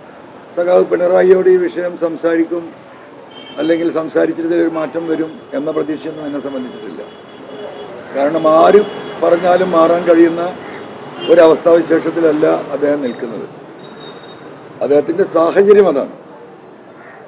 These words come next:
അതുകൊണ്ട് പാലോളി സഖാവ് പറഞ്ഞാലും അദ്ദേഹത്തിന് ഇത് മാറാൻ കഴിയും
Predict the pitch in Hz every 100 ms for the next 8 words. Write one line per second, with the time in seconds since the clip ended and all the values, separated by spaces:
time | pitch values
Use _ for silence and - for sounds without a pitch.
0 | - - 139 165 196 196 247 - - -
1 | - - - - - _ _ _ _ 165
2 | 180 190 190 190 190 190 180 180 180 170
3 | _ _ _ _ _ _ _ _ _ -
4 | 160 170 180 170 170 160 165 165 156 160